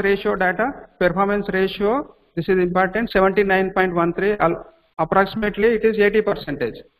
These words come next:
So eighty percentage means it is good enough. Okay. Right. So in the specified period per year, it is generating fifteen hundred and sixty-seven units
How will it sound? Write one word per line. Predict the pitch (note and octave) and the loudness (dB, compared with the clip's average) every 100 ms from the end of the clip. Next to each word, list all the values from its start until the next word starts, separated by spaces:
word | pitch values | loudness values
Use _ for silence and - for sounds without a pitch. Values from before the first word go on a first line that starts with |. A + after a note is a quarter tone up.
| _ - | _ -10
So | G#3 A3 C#4+ G#3+ | -2 -2 0 0
eighty | F3+ G#3+ | 2 2
percentage | G#3 G#3 A3 G#3 G#3+ | 0 0 -2 -2 -2
means | G#3+ C4 A#3+ | -2 -4 -4
it | G3+ | 0
is | G#3+ | 0
good | E3 G#3 | 2 2
enough. | F#3 B2 - - - _ _ _ _ - | 0 -2 -8 -18 -20 _ _ _ _ -16
Okay. | - _ _ _ _ _ _ _ _ | -16 _ _ _ _ _ _ _ _
Right. | - - _ _ _ _ _ _ _ _ | -14 -14 _ _ _ _ _ _ _ _
So | F#3 F#3 F3+ F3+ G#3 F#3+ _ _ _ - | 2 4 4 0 -8 -14 _ _ _ -2
in | |
the | E3+ | -2
specified | - G3 G3 A3+ A3 - | 2 0 2 2 0 0
period | G3+ G3 G#3+ C4 C#4+ - - _ _ _ | 0 2 0 -2 -6 -14 -20 _ _ _
per | E3+ E3 | 0 0
year, | F3 G#3+ B3 - - - _ _ - | 2 0 0 -10 -20 -20 _ _ -8
it | D3 | -2
is | G#3+ A#3+ - - _ _ _ _ _ _ _ _ _ _ _ _ _ _ _ _ _ _ | 0 -2 -14 -20 _ _ _ _ _ _ _ _ _ _ _ _ _ _ _ _ _ _
generating | C#3 F#3+ G3 A3 A3 C4 | 0 2 2 2 0 -4
fifteen | C4+ F#3+ A#3 A#3 | -4 -2 -2 -2
hundred | A3 G#3 G#3+ | -2 -4 -4
and | G#3+ | -6
sixty-seven | G#3 - A3+ A3 G#3 - - F#3+ G#3+ G3 | -8 -8 -8 -8 -8 -16 -4 0 0 2
units | G3+ A#3 A3+ | 2 2 -2